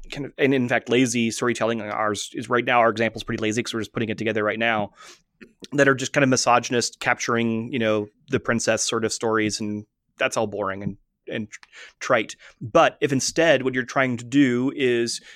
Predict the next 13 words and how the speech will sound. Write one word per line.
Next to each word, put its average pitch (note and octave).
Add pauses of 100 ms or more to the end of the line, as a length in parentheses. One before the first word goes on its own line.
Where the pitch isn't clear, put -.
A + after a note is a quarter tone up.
you C3+
have C3+
someone B2+
who B2
has B2
a B2+
sense B2+
of G#2
wonder A#2+ (340)
that B2
is A#2
under A#2
threat, G#2+